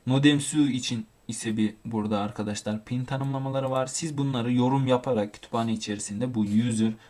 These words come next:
setup dosyasını, e, yorum yaparak veyahut yorumunu silerek aktif edip kullanabilirsiniz. Şimdi biz ne yapmıştık? Örnek kütüphanemizi seçtik.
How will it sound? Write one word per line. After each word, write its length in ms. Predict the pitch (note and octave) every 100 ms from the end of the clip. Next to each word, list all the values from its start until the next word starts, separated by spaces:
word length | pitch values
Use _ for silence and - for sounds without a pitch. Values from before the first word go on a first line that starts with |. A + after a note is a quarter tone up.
| -
setup 420 | - A2+ B2 A2 - _ _ _ _ _ _ - -
dosyasını, 600 | A2+ A2 A2 A2 A2 C#3 - _ _ _ _ _ _ -
e, 60 | G#2+ G#2 G#2 G2+ -
yorum 360 | A2+ A#2+ C3 A2+
yaparak 400 | G#2 - A2 B2+
veyahut 400 | A2+ G#2+ G#2+ A2 A#2
yorumunu 380 | A#2 A2+ A2
silerek 460 | F#2+ C3 B2 B2 D#3 - -
aktif 360 | B2+ - A2+
edip 320 | A#2 C3+ G3 - _ _ _ _ _ -
kullanabilirsiniz. 920 | D#3 C#3+ B2 E3+ E3+ B2+ G#2+ F#2+ - _ _ _ _ -
Şimdi 320 | - A3 G#3
biz 100 | G3
ne 80 | G#3+
yapmıştık? 680 | G#3 F3 - E3+ F3 - _ _ _ _ _ _ _ _ -
Örnek 300 | E3+ F#3 F3+
kütüphanemizi 600 | - - F3 E3 D3+ C#3+
seçtik. 580 | C#3+ C#3 - F3 F3